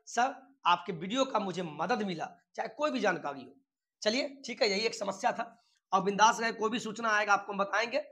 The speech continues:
सौ परसेंट सीट भरा जाए और हो सके तो पाँच परसेंट छूट दे दे सभी कैटेगरी में,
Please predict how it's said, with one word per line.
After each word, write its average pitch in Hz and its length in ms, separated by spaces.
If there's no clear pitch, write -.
सौ 226 160
परसेंट 214 340
सीट - 220
भरा 220 180
जाए 269 320
और 180 60
हो 254 140
सके 233 260
तो 190 100
पाँच 294 300
परसेंट 233 400
छूट 269 180
दे 214 140
दे - 320
सभी 254 280
कैटेगरी 180 500
में, 135 140